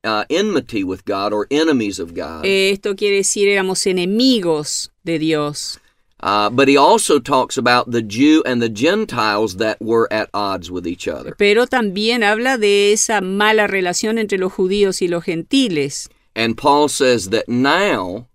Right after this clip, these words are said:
Speaker 2: Pero ahora Pablo dice ahora,
Speaker 1: because of the cross work of Christ,
Speaker 2: eh, debido a la obra de Cristo en la cruz,
Speaker 1: not only can the vertical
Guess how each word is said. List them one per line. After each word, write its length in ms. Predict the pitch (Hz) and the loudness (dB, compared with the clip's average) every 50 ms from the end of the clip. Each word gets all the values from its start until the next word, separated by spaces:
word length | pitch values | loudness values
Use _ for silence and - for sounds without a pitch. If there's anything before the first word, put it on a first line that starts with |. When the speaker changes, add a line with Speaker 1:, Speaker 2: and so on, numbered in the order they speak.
| _ _ | _ _
Speaker 2:
Pero 440 | - 185 180 180 202 226 254 - - | 0 0 0 2 0 0 -2 -2 -2
ahora 360 | - 160 170 170 180 202 208 | -2 -2 0 0 0 -2 -2
Pablo 340 | 202 214 208 202 202 196 190 180 | 0 0 2 2 2 0 0 0
dice 360 | 180 180 170 - - 170 156 | -2 -2 -2 -2 -2 -2 -2
ahora, 440 | 156 175 233 339 370 262 190 175 175 | 0 0 2 2 2 4 4 4 4
Speaker 1:
because 460 | 175 - 120 127 147 151 156 139 127 | 2 2 0 0 2 2 2 2 2
of 120 | 123 98 | -2 -2
the 80 | 104 110 | -4 -8
cross 560 | - - - - 151 147 156 165 180 175 - | -8 -10 -4 0 4 6 6 6 4 2 0
work 280 | - 156 175 175 160 - | 0 0 0 0 0 -2
of 120 | 190 170 - | -4 -4 -6
Christ, 600 | - - 131 110 92 87 87 90 - - - - | -4 0 2 2 2 0 -2 -4 -6 -8 -8 -4
Speaker 2:
eh, 300 | 165 190 185 175 170 175 165 | -2 0 2 2 2 2 0
debido 760 | 175 180 175 180 214 240 269 294 285 214 160 156 151 143 - | -2 -2 -2 -2 0 2 2 2 2 2 0 -2 -2 -2 -2
a 140 | - 170 170 | -2 -2 -2
la 160 | 170 165 175 | 0 0 0
obra 640 | 190 214 240 269 285 277 233 190 180 170 165 160 160 | 4 4 6 6 6 6 4 4 2 0 0 0 0
de 160 | 156 165 160 | -2 -4 -4
Cristo 420 | - - 202 233 214 - _ - 170 | -4 -4 -4 -4 -4 -6 _ -4 -4
en 100 | 165 160 | -2 -2
la 100 | 165 160 | -2 -4
cruz, 640 | 165 - 254 262 233 208 202 214 208 - - - - | -2 -2 -2 0 2 2 2 0 -2 -8 -10 -10 -8
Speaker 1:
not 280 | - 110 123 135 143 - | -2 2 2 2 4 4
only 420 | 156 151 151 151 147 143 139 127 | 4 4 4 4 4 4 2 2
can 340 | 120 - - 139 123 120 110 | 0 -2 -4 -2 -2 0 0
the 100 | 110 110 | -2 -2
vertical 920 | 104 95 113 156 185 226 233 196 160 - - 127 110 101 95 95 92 90 | -2 2 2 4 6 6 4 4 0 0 0 -2 0 0 0 -2 -6 -8